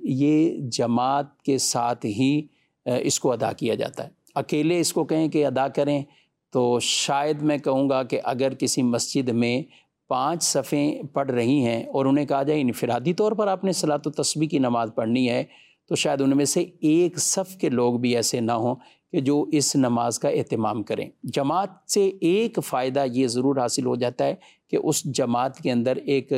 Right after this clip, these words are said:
کثرت بھی ہو جاتی ہے، لوگ بھی اس میں، آ، شامل ہو جاتے ہیں۔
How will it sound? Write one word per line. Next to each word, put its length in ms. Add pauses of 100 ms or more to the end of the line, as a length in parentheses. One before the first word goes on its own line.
(160)
کثرت 440
بھی 100
ہو 80
جاتی 300
ہے، 40
لوگ 340
بھی 160
اس 200
میں، 180 (480)
آ، 440
شامل 380
ہو 140
جاتے 360
ہیں۔ 100